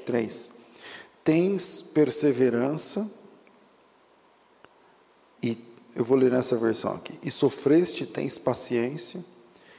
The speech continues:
e trabalhaste pelo meu nome, e não te cansaste.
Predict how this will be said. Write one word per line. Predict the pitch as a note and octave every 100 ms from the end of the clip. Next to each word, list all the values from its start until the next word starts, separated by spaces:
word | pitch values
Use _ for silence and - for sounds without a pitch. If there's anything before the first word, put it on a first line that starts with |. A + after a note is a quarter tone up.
| - _
e | C3
trabalhaste | - C#3 C3 B2 A#2 B2 C#3+ D#3+ - - D#3+
pelo | - D#3 D3 C#3
meu | C3 B2+ D3 D#3
nome, | D3 C3+ A#2+ A2 F#2+ - -
e | -
não | B2+ A#2+ B2+ D3 D3+
te | - D3
cansaste. | - C3+ B2 - F#2+ F2 - - -